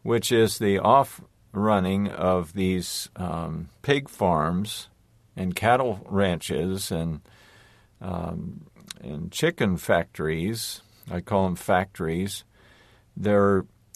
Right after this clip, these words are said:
just basically a large, uh, warehouse full of thousands of chickens, hundreds of thousands of chickens. And, uh,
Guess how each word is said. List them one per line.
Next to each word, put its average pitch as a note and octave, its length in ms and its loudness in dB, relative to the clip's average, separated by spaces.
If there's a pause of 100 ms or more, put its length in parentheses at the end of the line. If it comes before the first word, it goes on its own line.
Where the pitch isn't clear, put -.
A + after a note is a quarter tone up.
(160)
just F#2+ 420 0
basically G#2+ 640 2
a F2+ 80 4
large, A2 500 4 (800)
uh, D#2+ 280 -6
warehouse G#2+ 600 2
full A2 300 2
of E2+ 320 -4 (200)
thousands G#2 960 4
of F#2 140 0
chickens, G2 680 -2
hundreds C3+ 460 2
of F2 140 -4
thousands E2 640 -2
of F2 140 -8
chickens. E2+ 640 -8 (1200)
And, F#2+ 520 -4
uh, E2+ 540 -2